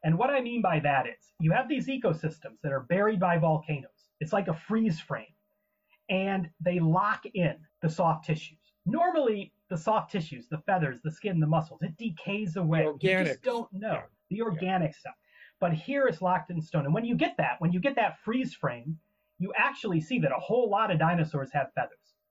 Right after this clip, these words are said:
Speaker 1: There's meat-eating dinosaurs with feathers in those ecosystems. There's plant-eating dinosaurs with feathers. There's lots of small dinosaurs with feathers, but there's even a tyrannosaur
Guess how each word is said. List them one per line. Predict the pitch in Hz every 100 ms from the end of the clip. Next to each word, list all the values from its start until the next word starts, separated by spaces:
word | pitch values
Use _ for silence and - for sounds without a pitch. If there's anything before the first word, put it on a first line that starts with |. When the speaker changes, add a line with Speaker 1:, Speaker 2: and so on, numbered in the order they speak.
| _ -
Speaker 1:
There's | 151 151
meat-eating | 226 247 233
dinosaurs | 208 196 196 160 202 160
with | 180 -
feathers | 190 190 170
in | 190
those | 180 165
ecosystems. | 180 175 160 165 156 180
There's | 202 247
plant-eating | - 247 240 226 170 147
dinosaurs | 131 127 123 123 113 _ -
with | 131
feathers. | - 131 - _ - -
There's | 165 156
lots | 165 254 247
of | 170
small | - 190 214 226
dinosaurs | 175 143 139 - 131 170 151
with | 135 -
feathers, | 120 123 175 - - -
but | 185
there's | 226 156
even | 277 285 247
a | 170
tyrannosaur | - 185 170 202 240 165 - 120 127